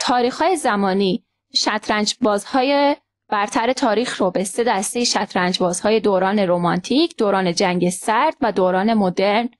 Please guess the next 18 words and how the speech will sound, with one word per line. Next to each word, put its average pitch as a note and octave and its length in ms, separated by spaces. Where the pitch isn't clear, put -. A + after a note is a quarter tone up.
تقسیم B3+ 500
کردیم. - 460
برای D#4+ 240
اینکه E5 240
دید D4+ 280
بهتری C#4+ 460
نسبت B3+ 320
به C4 160
قدرت A3 640
این C4 200
بازیکن‌ها A3 600
نسبت G3 400
به F4 80
هم G3 140
داشته G3+ 340
باشیم، D4 600
یک D#4+ 320
معیاری C4+ 960